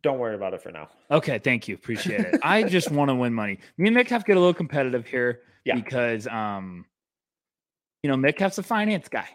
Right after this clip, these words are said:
Speaker 2: You know, we have jobs on the side, folks. So I, I wanna beat the finance guy.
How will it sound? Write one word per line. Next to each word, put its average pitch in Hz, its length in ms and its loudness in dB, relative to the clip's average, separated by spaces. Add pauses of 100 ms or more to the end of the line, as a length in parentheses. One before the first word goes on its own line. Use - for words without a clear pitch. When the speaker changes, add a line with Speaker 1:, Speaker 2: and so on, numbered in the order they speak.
(420)
Speaker 2:
You 117 60 -8
know, 127 80 -2
we 151 120 6
have 180 160 6
jobs 170 400 2
on 135 280 0
the 123 80 -4
side, 98 380 -8
folks. 95 300 -10
So 117 240 -2
I, 117 260 -2
I 139 100 0
wanna 180 240 0
beat 151 200 -4
the 117 80 -16
finance 92 420 -10
guy. 78 220 -14